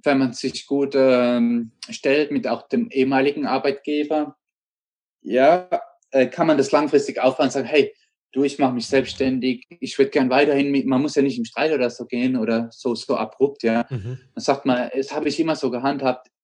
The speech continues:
Speaker 1: hey, ich würd gern für euch freiberuflich arbeiten, kann, kann man da was machen?
Speaker 2: Mhm.
Speaker 1: Habt ihr Bedarf? Ich bin da, äh, steht zur Verfügung. Und dann ist es auch, äh, vielleicht, äh,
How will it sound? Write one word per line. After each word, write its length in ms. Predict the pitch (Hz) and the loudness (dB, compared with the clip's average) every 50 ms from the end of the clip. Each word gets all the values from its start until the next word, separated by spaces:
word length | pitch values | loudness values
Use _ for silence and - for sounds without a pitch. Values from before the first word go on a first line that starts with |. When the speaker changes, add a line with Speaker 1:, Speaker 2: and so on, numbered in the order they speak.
| _ - | _ -12
Speaker 1:
hey, 200 | 131 139 147 143 | -8 -4 -2 -2
ich 160 | 131 - - | -2 -2 -2
würd 160 | 143 139 - | -2 -2 0
gern 200 | - 139 131 127 | 0 0 0 0
für 160 | - - 120 | 0 -2 -2
euch 160 | - 120 - | -2 -2 -4
freiberuflich 680 | - - 165 208 202 202 135 139 131 - 120 113 - - | -4 0 0 2 2 4 4 2 2 2 -2 -6 -2 -2
arbeiten, 640 | 117 113 113 - 113 107 107 113 110 104 101 113 113 | -2 -2 0 0 0 0 0 0 -2 -4 -8 -8 -6
kann, 240 | - 131 127 110 - | -4 -4 -4 -4 -4
kann 140 | - 139 | -4 -2
man 100 | 139 131 | 0 2
da 120 | 127 123 110 | 0 2 0
was 180 | 117 113 - | 0 -2 -2
machen? 400 | - 135 143 143 139 139 139 131 _ _ - | -2 -2 -2 -2 -2 -6 -6 -8 _ _ -10
Speaker 2:
Mhm. 80 | 131 110 | -8 -6
Speaker 1:
Habt 180 | 127 127 131 - | -6 -4 2 2
ihr 120 | 135 113 | 2 2
Bedarf? 540 | 110 110 - 143 139 131 127 131 131 135 131 - - _ _ _ _ _ - | 2 -2 -4 -4 0 2 2 2 2 2 0 -4 -20 _ _ _ _ _ -18
Ich 160 | 131 - - | -16 -12 -8
bin 140 | 123 127 120 | -6 -4 0
da, 540 | 123 120 123 123 123 123 123 127 127 - _ _ _ - | 2 4 6 6 6 6 4 0 -2 -2 _ _ _ -2
äh, 400 | 120 131 131 131 131 127 127 123 | 2 4 4 4 4 4 2 0
steht 260 | - - 139 135 139 | 2 2 2 2 2
zur 100 | 131 117 | 0 -2
Verfügung. 520 | - 117 120 - 165 165 147 135 131 127 _ _ _ _ _ _ _ _ _ _ | -2 -4 -4 -2 -2 0 0 -2 -4 -6 _ _ _ _ _ _ _ _ _ _
Und 180 | - 139 135 | -2 0 2
dann 160 | 147 147 147 147 | 2 2 2 2
ist 180 | 143 143 - | 0 0 0
es 160 | 147 135 - | -2 -2 2
auch, 360 | 131 135 127 131 131 127 127 - - | 4 6 6 6 6 4 -2 -4 0
äh, 260 | 147 135 127 123 123 | 2 2 2 2 0
vielleicht, 640 | - - - 131 123 120 120 120 117 117 - _ - | -4 -2 0 0 2 2 2 2 0 -2 -4 _ -2
äh, 320 | 135 123 117 117 113 113 | 0 2 2 2 0 -2